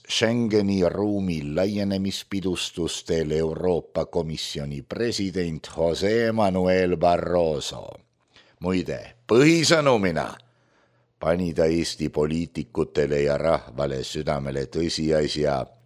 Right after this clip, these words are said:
et meie Euroopa ühine kodu vajab väga Läänemerre rajatavat Vene-Saksa Nord Streami gaasijuhet.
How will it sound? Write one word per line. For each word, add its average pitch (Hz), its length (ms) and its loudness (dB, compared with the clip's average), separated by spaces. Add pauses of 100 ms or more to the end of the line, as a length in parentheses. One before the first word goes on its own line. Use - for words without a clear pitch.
(300)
et 87 320 0
meie 95 400 6
Euroopa 92 720 4
ühine 82 460 0
kodu 80 560 0 (640)
vajab 123 560 8 (160)
väga 92 680 6
Läänemerre 101 1200 6
rajatavat 92 1080 4 (160)
Vene-Saksa 131 1600 4
Nord 82 460 -2
Streami 82 760 -6
gaasijuhet. 64 1200 -10